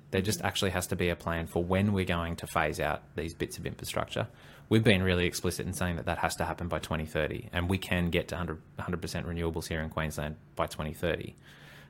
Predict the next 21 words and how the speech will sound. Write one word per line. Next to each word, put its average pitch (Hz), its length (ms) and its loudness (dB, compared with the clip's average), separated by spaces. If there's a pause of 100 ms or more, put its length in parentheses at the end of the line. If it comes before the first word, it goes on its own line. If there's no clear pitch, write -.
Um, 87 240 -2 (100)
but 101 220 8
unless 104 300 4
you're 113 80 4
having 95 240 4
hon-, 87 220 0
honest 98 240 2
conversations 85 880 0
with 90 320 -2 (440)
the 95 80 0
communities 107 560 4
as 87 120 2
a 85 40 -2
whole 120 340 4
who 107 180 8
rely 92 340 6
on 90 140 2
these, 90 380 0 (160)
you 92 80 -4
know, 87 100 0
these 87 280 2